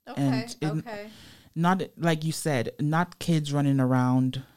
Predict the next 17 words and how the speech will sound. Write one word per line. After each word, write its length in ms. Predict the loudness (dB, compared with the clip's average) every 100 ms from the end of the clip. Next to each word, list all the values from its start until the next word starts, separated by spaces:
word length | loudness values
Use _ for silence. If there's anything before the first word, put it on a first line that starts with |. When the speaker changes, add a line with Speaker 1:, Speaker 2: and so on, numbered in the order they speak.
| -8
Speaker 2:
you 100 | -2
know, 220 | 0 0
'cause 240 | -2 -4 -2
you 60 |
don't 180 | 0 2
want 200 | 2 0
them 340 | 0 0 -2 -6 _ _ _ _ _ _ _
hearing 360 | -4 0 4 4
what 180 | 2 2
y'all 180 | 0 0
are 40 |
trying 220 | -2 -2
to 60 | 0
do 300 | 0 0 0
or 160 | -2 -4 _ -12
Speaker 1:
Right. 360 | -10 -10 -12 -12 -4
Speaker 2:
interrupting. 680 | -4 -2 -2 -4 -6 -8